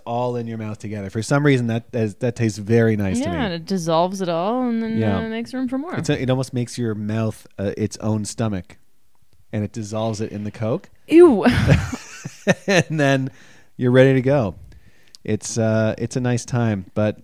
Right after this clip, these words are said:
Speaker 1: I'll tell you what else is a nice time. Um, this little podcast. It has
Speaker 2: Yeah.
Speaker 1: been a fine episode. A little tight one. I have to shower before we go to this pool party because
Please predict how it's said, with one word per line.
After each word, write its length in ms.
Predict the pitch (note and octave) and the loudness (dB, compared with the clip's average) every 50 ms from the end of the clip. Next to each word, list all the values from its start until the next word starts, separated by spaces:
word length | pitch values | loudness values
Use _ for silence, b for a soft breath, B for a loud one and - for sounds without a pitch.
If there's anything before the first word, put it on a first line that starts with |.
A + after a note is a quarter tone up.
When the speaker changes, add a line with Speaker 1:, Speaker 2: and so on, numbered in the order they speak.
| - - | -18 -12
Speaker 1:
I'll 100 | - A#2 | -10 -6
tell 120 | B2 - C#3 | -2 0 2
you 40 | C#3 | 4
what 80 | C3+ B2+ | 4 4
else 180 | B2 B2 - - | 2 2 0 -4
is 120 | G#2+ - | -8 -8
a 20 | G#2 | -6
nice 220 | F#2 F#2 F#2+ - | -6 -6 -6 -8
time. 440 | - - G2+ F#2+ F#2+ F#2 F#2 F#2 - - - | -8 -6 -4 -4 -4 -4 -6 -8 -10 -10 -8
Um, 300 | F2+ F#2 F#2+ F#2 F#2 F2+ | -6 -6 -6 -6 -6 -8
this 180 | G#2+ - - | -8 -8 -6
little 120 | C#3 C3 C3 | -6 -6 -6
podcast. 880 | - - B2 A2+ A2+ A2 - - A2+ G#2 G2 G#2+ A#2+ - - - - - - - - - - - - - - - | -6 -4 -4 -4 -4 -4 -6 -6 -4 -4 -4 -6 -8 -10 -12 -18 -20 -20 -20 -20 -20 -20 -20 -20 -20 -20 -20 -8
It 60 | - A3 | -4 -2
has 80 | G#3+ | -2
Speaker 2:
Yeah. 100 | G#3 G3 | 0 0
Speaker 1:
been 120 | G3 - - | -2 -2 -4
a 60 | F#3+ | -4
fine 300 | - - A#2+ A#2+ B2+ B2 | -4 -4 -2 -2 -2 -4
episode. 560 | A2 G2+ - G2 - - G2 F#2 F#2+ G2 G2 - | -6 -6 -8 -10 -8 -6 -6 -4 -4 -6 -6 -8
A 40 | F#2 G#2+ | -8 -6
little 180 | A#2+ C#3+ E3+ | -4 -4 -4
tight 320 | E3+ - - D3+ D3 D#3 D#3 | -4 -6 -4 -4 -4 -4 -2
one. 320 | D3+ D3 C#3+ D3 D#3+ D#3+ b b b b b b | -2 -2 -2 -2 -4 -6 b b b b b b
I 120 | - C#3+ | -4 -2
have 160 | E3 A#3 A#3 - | 0 -2 -2 -2
to 80 | - | -2
shower 600 | C#3+ - - - C3+ C3 C3 C#3 C#3+ C#3+ C#3+ C#3 | -4 -2 0 0 2 4 4 6 6 6 4 4
before 520 | C3 B2+ B2 - - - - A2 A2+ B2 B2+ | 2 0 -4 -4 -6 -8 -4 0 0 2 2
we 100 | B2 A#2+ | 2 0
go 180 | A2 A2 A2 G#2+ | 0 0 0 0
to 60 | G#2 | 0
this 180 | G2+ G#2 G2 - | -2 -4 -6 -6
pool 260 | - - G#2+ G#2 G2 | -4 -4 -4 -4 -4
party 460 | - F#2 F2+ F2 F2 F2 E2+ E2+ E2+ | -4 -4 -4 -4 -4 -4 -6 -6 -6
because 580 | E2 F#2 - - F#2+ F#2 F2 F2 E2+ A2 C3 | -8 -8 -8 -6 -6 -6 -6 -6 -8 -12 -16